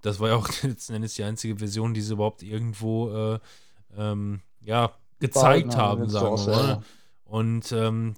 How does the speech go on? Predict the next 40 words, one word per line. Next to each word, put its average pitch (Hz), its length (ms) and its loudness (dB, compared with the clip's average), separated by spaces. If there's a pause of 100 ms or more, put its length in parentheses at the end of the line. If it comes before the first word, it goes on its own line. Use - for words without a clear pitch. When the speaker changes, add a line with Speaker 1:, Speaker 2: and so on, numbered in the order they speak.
Speaker 1:
ja, 110 180 0
keine 117 240 0
Ahnung, 117 220 0
jetzt 107 160 -4
sind 117 160 -4
halt 117 180 -2
irgendwie 117 260 -2
die 110 140 -2
ersten, 113 500 -4
äh, 110 580 -6 (680)
die 117 80 -4
ersten 117 360 -2
großen 117 460 -2
Patch-Updates. 110 640 -6
Ich 104 100 -8
weiß 120 160 -4
nicht, 117 140 -4
irgendwie 113 240 -2
Patch - 400 -4 (160)
eins 127 260 0
Punkt 127 260 0
zweiundzwanzig 127 680 -2
kam 110 260 -2
irgendwie 113 280 -4
neulich 107 420 -2
raus 117 260 0
und 110 120 -4
bestand 123 340 -4
aus 117 160 -4
siebenundfünfzig 127 880 -2
Gigabyte 101 720 0
oder 92 240 -2
so, 87 260 -4
ne? 98 220 -2 (560)
Also, 101 580 0
ähm, 101 300 2
<laughs> - 40 -20
schon, 131 420 0
schon - 380 -2
ordentlich. 113 760 -4